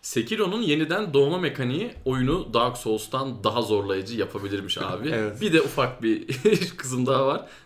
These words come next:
Speaker 1: Dikkatli oynamamız, adım adım gitmemiz lazımmış. Ayağımıza denk almalıymışız yani.
Speaker 2: Evet. Oyunun yaratıcısı Hidetaki Miyazaki, e, PlayStation Blog'a bir röportaj vermiş. Orada bunun detaylarını anlatmış. Şimdi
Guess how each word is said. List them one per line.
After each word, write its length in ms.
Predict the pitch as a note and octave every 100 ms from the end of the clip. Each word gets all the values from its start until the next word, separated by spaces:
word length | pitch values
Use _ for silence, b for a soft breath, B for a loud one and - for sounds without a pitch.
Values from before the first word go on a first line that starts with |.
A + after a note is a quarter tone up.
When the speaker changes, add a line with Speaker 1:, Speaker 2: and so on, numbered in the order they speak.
| B
Speaker 1:
Dikkatli 400 | - B2 B2+ F3
oynamamız, 520 | D#3+ D#3+ D#3+ G#3 G#3 -
adım 260 | A#2 C#3
adım 280 | B2+ A2+ G#2+
gitmemiz 460 | G#2 G2+ G#2 G#2 G2+
lazımmış. 600 | G2 F#2+ G2 E3+ - - -
Ayağımıza 460 | B2+ A#2+ F#2 G2+ C#3+
denk 220 | G#2 G2+
almalıymışız 580 | F#2 F#2 G2+ G2 - F#2+
yani. 240 | G2 F#2 G2 - A2
Speaker 2:
Evet. 360 | G#2+ G#2 - -
Oyunun 240 | A2 A#2
yaratıcısı 440 | B2 A#2+ A#2+ A#2 D3+
Hidetaki 380 | B2+ C3 C3
Miyazaki, 680 | B2 B2 B2+ C3+ B2+ F3+ F#3 - b b b b b -
e, 40 | - -
PlayStation 440 | C3 C#3 B2+ B2
Blog'a 200 | A2+ G#2+
bir 60 | A2
röportaj 400 | G#2 G#2 G#2+ A2
vermiş. 200 | C#3+ E3
Orada 300 | C3+ C3 B2
bunun 140 | A#2+
detaylarını 600 | A#2+ A#2+ A2+ A2+ A2+ A2+
anlatmış. 460 | A#2 G#2+ A2 - -
Şimdi 400 | E3 E3+ F3